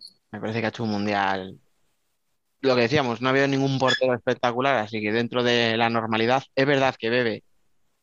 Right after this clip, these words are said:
se merece. Yo ya hice allí mi acto de enmienda, o sea, yo ya, ya en las redes publiqué mis disculpas. Además, no sabía,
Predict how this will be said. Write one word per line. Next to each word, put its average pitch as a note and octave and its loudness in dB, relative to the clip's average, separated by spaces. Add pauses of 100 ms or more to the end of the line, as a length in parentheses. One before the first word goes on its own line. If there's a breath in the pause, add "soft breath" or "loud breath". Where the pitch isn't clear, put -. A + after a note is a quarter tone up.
se A#2+ -2
merece. A#2+ 2
Yo B2+ 2
ya C#3+ 4
hice C#3 0
allí B2 0
mi B2 -2
acto B2+ -2
de A#2 0
enmienda, B2 -2
o B2+ -4
sea, A2 -2
yo A2 0
ya, A#2+ 4
ya A#2+ 2 (380 loud breath)
en B2 0
las A#2 4
redes C3 4
publiqué A#2 -2
mis C3 2
disculpas. D#3 0 (380 loud breath)
Además, A#2+ 0
no C3 -2
sabía, A#2 0